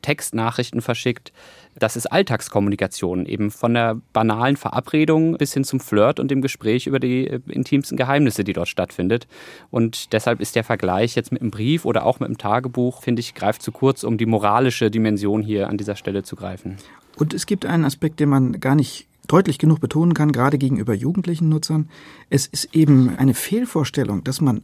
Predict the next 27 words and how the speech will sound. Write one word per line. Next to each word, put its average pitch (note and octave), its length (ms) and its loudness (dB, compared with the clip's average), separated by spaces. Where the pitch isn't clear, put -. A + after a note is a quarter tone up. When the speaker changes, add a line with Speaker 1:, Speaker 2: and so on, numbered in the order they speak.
Speaker 2:
vertraulich - 640 -4
kommunizieren C#3 640 0
könnte A2 300 -2
über C3+ 240 0
solche G#2 280 -2
Kanäle. G2+ 480 -4
Die - 120 -12
Vertraulichkeit D#3 720 -2
würde D3 240 4
ja A2+ 80 6
eigentlich C#3+ 220 0
voraussetzen, D3 560 0
dass A2+ 160 0
das, - 240 0
was B2+ 160 0
ich A2 120 -8
dort A2+ 180 -2
kommuniziere, C#3 600 2
nur D3 180 4
zwischen C3+ 300 0
mir F3 200 4
und D#3 100 2
dem - 140 0
Empfänger E3 420 0
läuft. - 300 -4
Wenn D3 140 6
ich C#3 200 2